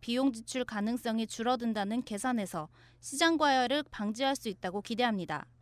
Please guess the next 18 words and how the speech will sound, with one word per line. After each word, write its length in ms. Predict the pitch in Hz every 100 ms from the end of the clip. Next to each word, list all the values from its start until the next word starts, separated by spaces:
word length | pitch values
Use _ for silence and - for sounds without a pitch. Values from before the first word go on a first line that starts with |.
| _ - - - - _ - - -
파이브지 500 | 320 339 302 294 294
상용화 440 | 311 311 302 294
첫 280 | 285 320 -
해였던 320 | 320 277 269
작년 500 | 262 196 190 190 139
막대한 500 | 185 190 - 254 254
돈을 220 | 220 226
풀어 320 | 226 226 185 -
시장 400 | - 262 302 294
과열을 400 | 233 202 220 233
자초한 560 | 220 202 - 247 226 240
이통사들. 640 | 185 262 247 214 165 151 - _ - - _ - _ _ - _ _
올해는 400 | 214 247 269 285
출혈 340 | - 349 349 339
경쟁을 540 | 320 294 277 277 294
지향하자고 680 | - 233 247 233 220 226 247
말은 340 | 180 185 240
하는데 400 | 277 269 196 156